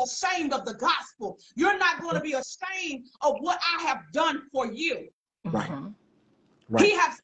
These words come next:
Speaker 1: saved me. Yes, I went through hell and high water. Been on drugs, sold drugs, been locked up. Used to run with gang members, dated gang members,
Speaker 3: Yeah.
Speaker 1: prostitution, whoring. I done been down that road like everybody. Uh,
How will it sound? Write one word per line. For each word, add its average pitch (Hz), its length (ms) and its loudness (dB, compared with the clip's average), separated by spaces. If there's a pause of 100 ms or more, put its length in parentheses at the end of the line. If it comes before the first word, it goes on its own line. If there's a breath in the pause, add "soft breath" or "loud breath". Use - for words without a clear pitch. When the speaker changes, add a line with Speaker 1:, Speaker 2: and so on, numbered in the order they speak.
Speaker 1:
saved 403 500 0
me. 269 340 -8
Yes, 349 380 0 (120)
I 294 140 -4
went 339 260 -4 (100)
through 339 200 -8
hell 294 260 -4
and 240 160 -12
high 214 220 -4
water. 202 300 -6 (340)
Been 453 320 2
on 302 140 -6
drugs, 240 440 -6
sold 415 480 2
drugs, 233 460 -6
been 392 120 -4 (180)
locked - 320 -6 (120)
up. - 140 -10 (260)
Used 440 300 2
to 359 60 -6
run 427 340 0
with 311 160 -4
gang 302 340 0
members, 262 400 -2
dated 392 440 0 (120)
gang 269 220 -10
members, 226 320 -8 (340)
Speaker 3:
Yeah. 180 380 6
Speaker 1:
prostitution, - 640 -10 (320)
whoring. 359 500 4 (220 soft breath)
I 415 160 2
done 427 160 -4
been 440 240 -4
down 403 260 0
that 403 180 4
road 415 300 4
like 381 240 -6
everybody. 381 540 -6
Uh, 294 140 2